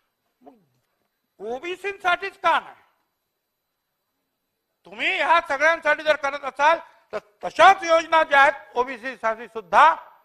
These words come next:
तुम्ही आखल्या पाहिजेत, निर्माण केल्या पाहिजेत. जे त्यांना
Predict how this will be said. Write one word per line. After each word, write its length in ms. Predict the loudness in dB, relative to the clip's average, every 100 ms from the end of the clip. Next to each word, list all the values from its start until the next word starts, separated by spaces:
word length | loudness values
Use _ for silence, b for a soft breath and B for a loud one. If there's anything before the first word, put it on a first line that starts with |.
| _ _ _ _ _ _
तुम्ही 140 | -10 -2
आखल्या 320 | -2 0 0
पाहिजेत, 400 | 0 -4 -4 -6 -8 _ _ _ _ _ _ _ _ _ _ _ _
निर्माण 340 | -4 2 4 2
केल्या 260 | -4 -12
पाहिजेत. 1500 | -12 -16 _ _ _ _ _ _ _ _ _ _ _ _ _ -14
जे 80 | -4
त्यांना 400 | 0 2 2